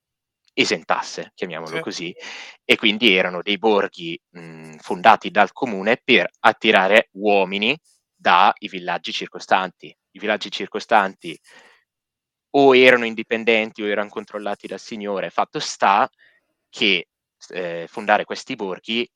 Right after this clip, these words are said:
Speaker 1: attirava popolazione che poi era sottoposta al comune cittadino e non più a questi signori
Speaker 2: Sì.
Speaker 1: che venivano così indeboliti. Infine c'è, mm, talvolta l'utilizzo dello strumento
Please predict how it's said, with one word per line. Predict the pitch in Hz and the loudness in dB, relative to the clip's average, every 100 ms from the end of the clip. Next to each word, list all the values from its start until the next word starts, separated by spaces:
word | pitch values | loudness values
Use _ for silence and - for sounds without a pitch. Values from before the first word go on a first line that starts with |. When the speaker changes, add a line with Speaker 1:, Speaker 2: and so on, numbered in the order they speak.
| - | -16
Speaker 1:
attirava | 107 113 104 85 | -10 -2 0 -2
popolazione | - 95 98 92 - 107 82 85 | -8 -14 -12 -12 -12 -12 -12 -14
che | - | -16
poi | - 95 85 78 - | -10 -8 -8 -12 -12
era | 90 82 | -12 -10
sottoposta | - - 98 104 87 - - - | -14 -16 -10 -8 -8 -12 -14 -10
al | 82 80 | -10 -10
comune | - 85 82 | -14 -16 -16
cittadino | - - - - 80 80 98 _ | -14 -10 -8 -8 -10 -16 -16 _
e | 151 | -6
non | 113 95 | -6 -8
più | - 82 | -14 -12
a | 95 | -12
questi | - - - 80 _ _ _ | -12 -18 -20 -20 _ _ _
signori | - - 180 80 92 | -18 -10 -8 -8 -8
Speaker 2:
Sì. | - | -6
Speaker 1:
che | |
venivano | 98 78 95 98 | -8 -8 -10 -10
così | 98 - - _ | -12 -14 -16 _
indeboliti. | 104 85 82 82 87 - - _ _ _ _ _ _ - | -18 -16 -14 -14 -16 -18 -20 _ _ _ _ _ _ -6
Infine | 190 190 - 101 127 | -6 -6 -6 -2 -2
c'è, | - - 98 95 90 - - | -2 -6 -4 -2 -4 -8 -20
mm, | 87 85 85 85 85 85 85 85 80 _ _ | -20 -18 -18 -18 -20 -20 -20 -20 -20 _ _
talvolta | - 98 90 92 82 127 | 0 0 0 -8 -6 -6
l'utilizzo | 107 - - 107 80 - - 104 165 _ _ - _ _ _ | -6 -10 -14 -12 -14 -16 -6 -2 -2 _ _ -20 _ _ _
dello | 117 95 87 | -4 -4 -4
strumento | - - 107 90 85 - 104 101 101 | -8 -6 -6 -8 -10 -14 -8 -4 -6